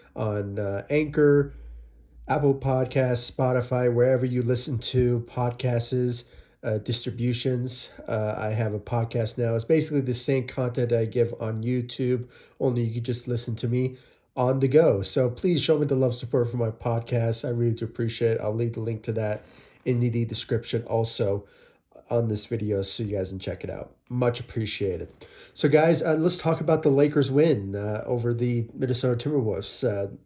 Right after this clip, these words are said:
I have to say, when it came down to it, uh, the Lakers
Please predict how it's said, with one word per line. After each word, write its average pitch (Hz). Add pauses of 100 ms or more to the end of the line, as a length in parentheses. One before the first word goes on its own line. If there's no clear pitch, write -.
(160)
I 123
have 147
to 139
say, 147
when 120
it 117
came 135
down 131
to 139
it, 143 (460)
uh, 131
the 135
Lakers 165